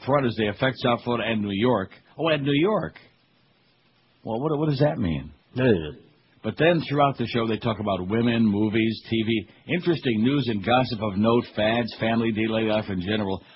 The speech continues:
Speaker 1: all with a lean toward humor and comedy, not always successfully. I see. This is another P R stunt, you know.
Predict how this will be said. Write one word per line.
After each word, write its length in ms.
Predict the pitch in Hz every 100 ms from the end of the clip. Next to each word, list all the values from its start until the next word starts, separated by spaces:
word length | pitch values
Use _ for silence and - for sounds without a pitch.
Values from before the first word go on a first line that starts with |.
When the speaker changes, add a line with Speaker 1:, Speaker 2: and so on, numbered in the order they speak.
| -
Speaker 1:
all 200 | 135 165
with 100 | 156
a 40 | 139
lean 220 | 139 127
toward 220 | 123 110
humor 260 | 131 139 113
and 100 | 104
comedy, 380 | 131 131 104 101
not 160 | 113
always 240 | 110 110 107
successfully. 680 | 92 - 120 - 76 64 - _ -
I 180 | 95 101
see. 280 | 95 - 78 - - -
This 100 | 190
is 180 | 156 131 147
another 280 | 139 113
P 220 | - 127 117
R 160 | 104 101
stunt, 320 | - 90 82
you 80 |
know. 140 | 101